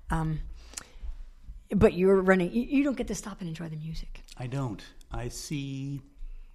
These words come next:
Speaker 2: ten to twenty minutes of, of each concert.
Speaker 1: I've done that just a couple of times in M C ing where I would do a whopping two shows, <laughs>
Speaker 2: Mm-hmm.
Speaker 1: not six,
Speaker 2: <laughs> Yeah.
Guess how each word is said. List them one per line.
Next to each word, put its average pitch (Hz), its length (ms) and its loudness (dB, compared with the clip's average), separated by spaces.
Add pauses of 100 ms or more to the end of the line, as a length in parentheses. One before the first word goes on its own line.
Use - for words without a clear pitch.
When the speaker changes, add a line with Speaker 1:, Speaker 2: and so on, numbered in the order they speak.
(180)
Speaker 2:
ten 147 440 -4
to 131 80 -6
twenty 131 380 -6
minutes 123 420 -8
of, 95 120 -12 (260)
of 131 240 -6
each 123 280 -8
concert. - 600 -12 (720)
Speaker 1:
I've 202 160 6
done 262 180 8
that 247 140 4
just 220 180 4
a - 20 8
couple 226 400 6
of 220 80 2
times 214 420 2
in 196 120 2
M 196 220 2
C 202 300 4
ing 202 120 6
where 175 160 4
I 175 60 4
would 175 180 2
do 175 160 4 (800)
a 190 60 0
whopping 147 440 2
two 294 180 -2
shows, - 340 0
<laughs> - 160 2
Speaker 2:
Mm-hmm. 196 180 8
Speaker 1:
not 294 400 10
six, 233 500 4
Speaker 2:
<laughs> - 0 -
Yeah. 170 60 6